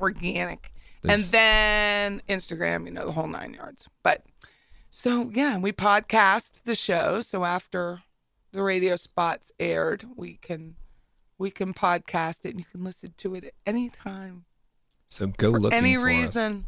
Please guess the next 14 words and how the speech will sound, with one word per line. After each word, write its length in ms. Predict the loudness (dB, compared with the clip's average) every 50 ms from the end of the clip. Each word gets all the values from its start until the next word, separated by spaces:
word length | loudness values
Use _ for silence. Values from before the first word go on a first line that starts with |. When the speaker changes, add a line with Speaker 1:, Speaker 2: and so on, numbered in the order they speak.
| -10 -8 -4
Speaker 1:
Mm-hmm. 340 | -2 -2 -2 -2 -2 -4 -6 -8 _ _ _ -12 -12 -12 -10 -6 0
Go 80 | 2 2
looking 240 | 2 2 0 0 -2
for 160 | 0 2 2
us 140 | 2 0 -2
in, 160 | -6 -8 -8 -10 -10
in 300 | -8 -6 -6 -6 -8 -10 -10 -8
any 160 | -8 -8 -8
bar. 460 | -6 -2 -2 0 0 -2 -4 -6 -8 -16 -20
To, 60 | -18 -16 -16 -16 -16 -16
no, 260 | -16 -16 -16 -18 -20 -20 -20 -20 -20 -16 -10
we 100 | -8 -8
don't 140 | -8 -6 -6
really, 300 | -6 -6 -6 -8 -10